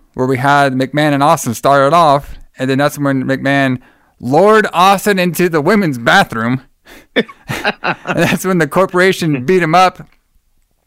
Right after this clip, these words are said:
And then for half the match, like, Vince McMahon was just on commentary until Steve Austin came back. Then they were the final two,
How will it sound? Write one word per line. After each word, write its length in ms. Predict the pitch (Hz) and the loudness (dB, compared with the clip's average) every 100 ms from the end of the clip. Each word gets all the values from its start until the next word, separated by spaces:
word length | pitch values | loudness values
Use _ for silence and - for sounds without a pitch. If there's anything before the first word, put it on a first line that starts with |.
| - | -6
And 80 | 151 | 0
then 120 | 170 | 0
for 140 | 151 147 | 2 0
half 280 | 131 175 175 | 2 0 0
the 60 | |
match, 400 | 143 165 170 - - | 0 2 0 -4 -4
like, 280 | 139 120 _ _ | -4 -4 _ _
Vince 300 | 143 147 180 | -6 -4 -2
McMahon 300 | 160 143 156 | -2 0 0
was 120 | 131 120 | 0 -2
just 160 | 156 | -2
on 140 | 135 117 | -2 -2
commentary 680 | 156 170 127 131 117 120 _ _ _ _ _ _ - | -2 -2 -2 -2 -2 -2 _ _ _ _ _ _ -8
until 220 | 143 127 | -4 -4
Steve 280 | - 160 147 | -2 0 2
Austin 320 | 147 139 123 | 0 0 -4
came 240 | 143 127 | -2 0
back. 380 | 123 127 - - _ _ _ | 0 -2 -6 -20 _ _ _
Then 140 | 123 135 | -4 0
they 140 | 139 | 2
were 120 | 143 | 2
the 140 | 127 120 | 0 0
final 320 | 156 151 120 | 2 0 -2
two, 320 | - 208 104 | -2 -2 -2